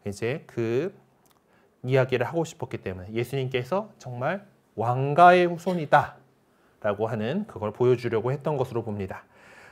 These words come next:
자, 둘째로 마테오 복음서 저자는 이 족보 속에서 계속 보면은, 어, 아버지가 아들을 낳는 걸로 나오죠. 낳는 거는 분명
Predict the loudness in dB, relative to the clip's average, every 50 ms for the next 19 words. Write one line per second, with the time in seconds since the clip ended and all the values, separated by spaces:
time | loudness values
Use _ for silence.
0 | _ 4 4 4 4 4 2 2 6 6 6 8 6 4 4 4 2 2 4 4
1 | 2 2 2 0 0 2 4 6 6 6 6 2 0 0 -2 -2 -4 -2 -2 -2
2 | 0 0 2 2 2 2 0 -2 -2 -6 -10 -12 -10 -6 -4 -2 0 0 0 -2
3 | -4 -6 -14 _ _ _ _ _ _ _ _ _ _ _ _ _ _ -6 -2 -2
4 | 0 2 4 4 4 4 4 4 4 4 4 4 4 2 2 2 0 0 -2 -4
5 | -6 -6 -6 -6 -6 -6 -8 -8 -8 -8 -10 -10 -12 -14 _ _ _ _ _ -10
6 | -8 -8 -6 -4 -4 -4 -2 -2 -2 -2 -4 -6 -6 -6 -4 -4 -2 -2 -4 -6
7 | -8 -10